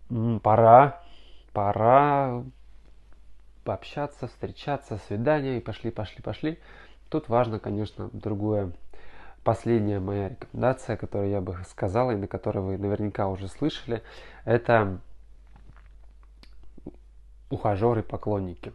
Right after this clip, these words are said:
Ухажеры активные, поклонники, которые приглашают вас на свидание, зовут, и важно, чтобы их было несколько. Именно несколько, э, когда есть, э, выбор, да, из кого,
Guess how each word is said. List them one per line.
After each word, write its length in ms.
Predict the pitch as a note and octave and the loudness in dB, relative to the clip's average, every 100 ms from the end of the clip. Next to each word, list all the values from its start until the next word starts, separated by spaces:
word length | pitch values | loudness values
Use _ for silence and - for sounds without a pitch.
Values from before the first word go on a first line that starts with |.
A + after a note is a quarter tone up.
| - - | -14 -12
Ухажеры 420 | - C#3 C#3+ G#2 | -6 0 2 2
активные, 460 | G2 - D3+ C3+ | -2 -4 -2 -2
поклонники, 540 | G2+ - C3+ D#3 C#3 G#2+ | -4 -4 -2 0 -2 -6
которые 500 | G#2+ - G#2+ G2+ F#2 - - - - - | -8 -8 -8 -6 -10 -14 -18 -18 -16 -14
приглашают 600 | - G#2 G#2 - G#2 G#2 | -12 -8 -6 -2 -2 -2
вас 160 | - | -8
на 100 | G2+ | -10
свидание, 580 | - A2+ A2 C3+ A#2+ G#2+ | -6 -2 4 4 4 0
зовут, 460 | F#2+ G#2 G#2+ C3+ B2 - - | 0 -2 0 -2 -4 -14 -10
и 460 | A2+ G#2 G#2 G#2 F#2+ | -6 -4 -4 -4 0
важно, 260 | A2 B2+ | 0 0
чтобы 280 | G#2 - G2+ | -4 -8 -8
их 80 | G2 | -6
было 240 | G2+ G2+ | -4 -4
несколько. 680 | F#2 G2+ G#2+ - - - - - - - - - - | -2 -2 -4 -6 -12 -12 -14 -16 -20 -20 -20 -20 -4
Именно 320 | - C#3+ A2+ | 0 2 2
несколько, 760 | A2 G2+ A#2 - A2+ - G2+ - | 2 2 2 0 -8 -6 -6 -6
э, 460 | - G#2 F#2+ F#2 F2+ | -10 -8 -8 -8 -8
когда 440 | G2+ F#2+ A2 G2 - - - - - - - | -8 -6 -6 -6 -10 -20 -20 -20 -16 -12 -6
есть, 460 | G2 G#2 F#2+ - - - | 0 0 -2 -12 -16 -12
э, 200 | - G2+ | -6 -2
выбор, 400 | G2 C3+ C3+ A#2+ | 4 4 4 2
да, 180 | A2 A2+ | 2 2
из 100 | A2+ | 0
кого, 540 | - G#2+ G2 A2+ A#2 | -4 -6 -4 -2 -4